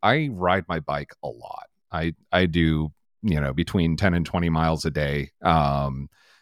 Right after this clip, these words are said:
to just get out there, clear my head, and let things just kind of background process. And, um, that type of contemplation,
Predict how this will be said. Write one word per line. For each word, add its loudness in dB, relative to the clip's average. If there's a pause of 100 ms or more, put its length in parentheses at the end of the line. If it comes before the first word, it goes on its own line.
(320)
to 6
just -2
get 6
out 4
there, 6
clear 2
my 6
head, 4
and 0
let 0
things 0
just -4
kind -4
of -4
background -2
process. -4 (680)
And, 2
um, 0 (200)
that 2
type 0
of 2 (800)
contemplation, -2